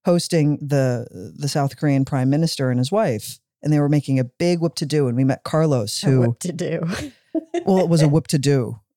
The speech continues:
Speaker 1: Was it not?
Speaker 2: So there, there were these giant vases of cherry blossoms that must have been fifteen feet high. And there
Speaker 1: Oh,
Speaker 2: were,
Speaker 1: they were beautiful.
Speaker 2: there were t-, maybe forty of them around. And y-, and they said,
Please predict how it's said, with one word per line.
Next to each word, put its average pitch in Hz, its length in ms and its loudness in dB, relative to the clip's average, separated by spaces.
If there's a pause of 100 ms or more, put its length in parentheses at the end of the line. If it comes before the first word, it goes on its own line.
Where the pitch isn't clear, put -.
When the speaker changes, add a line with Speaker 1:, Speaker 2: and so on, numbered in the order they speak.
Speaker 1:
Was 147 180 2
it 143 60 -2
not? 139 480 0 (140)
Speaker 2:
So 220 220 -2
there, 202 240 -2 (140)
there 196 220 0
were 185 140 2
these 160 320 -4 (140)
giant 185 1000 -4 (100)
vases 156 640 -8 (100)
of 143 280 -8
cherry 156 300 -4
blossoms 139 560 -8
that 151 180 -6
must 180 380 -4
have 180 100 -6
been 165 120 -2
fifteen 160 580 -8
feet 139 260 -10
high. 139 500 -10
And 156 100 -4
there 151 80 0
Speaker 1:
Oh, - 40 0
Speaker 2:
were, 123 100 -2
Speaker 1:
they 123 100 -6
were 127 140 -6 (300)
beautiful. 117 640 -8
Speaker 2:
there 262 140 -2
were 247 120 -6
t-, - 280 -16
maybe 226 300 -6
forty 214 500 -6
of 175 100 -4
them 165 160 -4
around. 151 640 -6
And 165 180 -4
y-, 160 180 -8
and 165 280 -4
they 160 160 -2
said, 156 260 -8